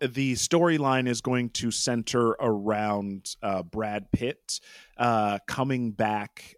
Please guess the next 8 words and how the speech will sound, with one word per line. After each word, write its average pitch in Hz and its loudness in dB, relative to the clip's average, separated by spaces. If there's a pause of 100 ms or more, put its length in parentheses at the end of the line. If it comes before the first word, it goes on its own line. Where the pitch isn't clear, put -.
as, 104 -2 (100)
I 101 -8
think, - -6 (1080)
I 135 -10
don't, 196 2 (840)
I 156 4
don't 190 4
know, 110 0